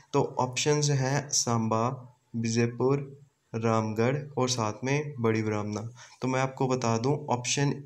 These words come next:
ई जो था, जो अभी मैं नहीं पढ़ा, all of these, ये इसका राइट रहेगा ऑप्शन ई। ठीक है, सांबा, विजयपुर, रामगढ़ और साथ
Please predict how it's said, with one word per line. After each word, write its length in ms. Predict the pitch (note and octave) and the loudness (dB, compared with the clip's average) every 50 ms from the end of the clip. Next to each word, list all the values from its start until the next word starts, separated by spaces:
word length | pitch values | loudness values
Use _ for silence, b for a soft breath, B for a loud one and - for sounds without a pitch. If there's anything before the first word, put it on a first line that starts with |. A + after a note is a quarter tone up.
| - | -4
ई 220 | B2 C3 C#3+ D3+ D#3 | -2 0 0 0 0
जो 200 | D3 C#3 B2+ A#2 | 2 2 2 2
था, 280 | - B2+ B2 A2+ A#2 A#2+ | 2 0 0 0 0 2
जो 180 | A#2 B2+ B2 A#2 | 2 2 2 2
अभी 160 | A#2+ A#2+ A#2 | 2 2 2
मैं 120 | A#2 A2+ | 2 4
नहीं 300 | A2+ A2 A2+ A#2 B2+ B2 | 2 2 2 0 0 0
पढ़ा, 280 | B2+ B2 B2 C3+ D#3+ D#3+ B B B B B - | 0 0 0 0 -2 -2 B B B B B 0
all 180 | B2 B2 B2 B2 | 2 2 4 4
of 100 | C3 C3 | 2 2
these, 300 | B2+ B2 C3 C#3+ D#3 D#3 - B2+ | 0 0 0 2 2 0 0 -2
ये 340 | A2+ A2+ A2+ B2 C3 D3 D3+ | -2 0 2 2 4 4 4
इसका 280 | D3 - - - C3 | 2 2 0 0 0
राइट 240 | B2 B2 A#2 A2+ A#2 | 2 2 2 2 2
रहेगा 680 | A2 A2+ A#2 A2+ G#2+ G#2+ A#2+ C3 C#3+ C#3 - - - - - - | 0 0 0 0 0 2 2 2 0 0 -4 -10 -16 -20 -12 -8
ऑप्शन 460 | - A#2+ A#2+ - - C3+ B2+ A#2+ A#2+ B2 | -8 -6 -6 -6 -4 -4 -4 -4 -2 -2
ई। 300 | A#2 A2+ A2+ A#2 A#2 - - | -2 -2 -2 -2 -6 -6 -4
ठीक 160 | E3 E3 E3 | -2 -2 -2
है, 200 | F#3 F3 D3+ B B B B B B - | -2 -4 -4 B B B B B B -4
सांबा, 560 | - - C#3 C3 C3 C3 B2+ B2 C3+ C#3 C#3+ | -2 0 2 2 2 2 0 2 2 2 2
विजयपुर, 680 | C#3 - B2 A#2+ A#2 B2+ B2+ B2+ B2 C3 C3+ C#3+ C#3 | 2 0 0 2 2 2 2 2 0 0 0 2 2
रामगढ़ 540 | B2 A2+ A2+ A2+ A2+ A2+ A#2 A2+ B2+ C3 C3 | 2 2 2 2 2 2 2 2 2 0 0
और 280 | - - B2+ D3 D3+ | 0 0 2 2 2
साथ 240 | D3 D3 B2 A#2 A2+ | 2 2 0 0 0